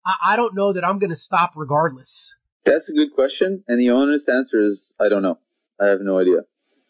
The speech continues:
Speaker 2: I don't know what it would have been like if that summer was a failure, for example. You know, looking back at my cycling career, there,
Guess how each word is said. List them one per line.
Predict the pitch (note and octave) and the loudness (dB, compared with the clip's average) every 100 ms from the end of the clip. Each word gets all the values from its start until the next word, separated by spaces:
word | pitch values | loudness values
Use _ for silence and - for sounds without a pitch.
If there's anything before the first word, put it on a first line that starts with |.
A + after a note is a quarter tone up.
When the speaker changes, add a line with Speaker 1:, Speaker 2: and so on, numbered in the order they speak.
| _ - | _ -4
Speaker 2:
I | G2 | 0
don't | G2 | 0
know | F#2 A2+ | 2 2
what | C3 | 2
it | |
would | F#2+ F#2 | 2 0
have | |
been | F#2 F#2 | 0 0
like | F2+ - | 0 0
if | F2 - - | -2 -6 -4
that | G2+ G2 | 0 0
summer | - G2 | 0 0
was | G2 G2 | 2 0
a | |
failure, | - F#2+ G2+ F2 | 0 2 2 0
for | - | -2
example. | F2+ F2 E2+ B1+ - _ - | -2 -2 0 -2 -2 _ -2
You | F2+ | 0
know, | E2+ - - - - - _ _ _ _ _ - | 0 -2 -16 -14 -16 -18 _ _ _ _ _ -2
looking | A2+ A#2+ B2+ A2 A2 | 0 0 0 0 0
back | G2 A2 A2+ | 0 0 0
at | B2 | -2
my | G2 | 0
cycling | F#2+ G2+ G#2 G#2+ | -2 0 -2 -4
career, | G2 F#2+ F#2 G2+ | -2 2 4 4
there, | G2 F#2 | 2 0